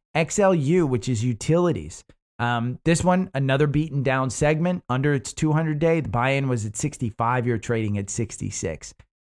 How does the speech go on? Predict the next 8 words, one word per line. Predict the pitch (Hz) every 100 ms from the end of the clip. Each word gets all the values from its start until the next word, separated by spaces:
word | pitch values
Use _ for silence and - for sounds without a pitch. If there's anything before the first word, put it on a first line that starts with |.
| _
And | 127 147 151 147
X | 147 147 - -
L | 139 135
Y, | 123 120 135 117 107
which | 104 120 113 - -
is | 143 139 120 113 113 107
consumer | - 135 113 156 165
discretionary. | 139 110 - 123 127 - 123 - -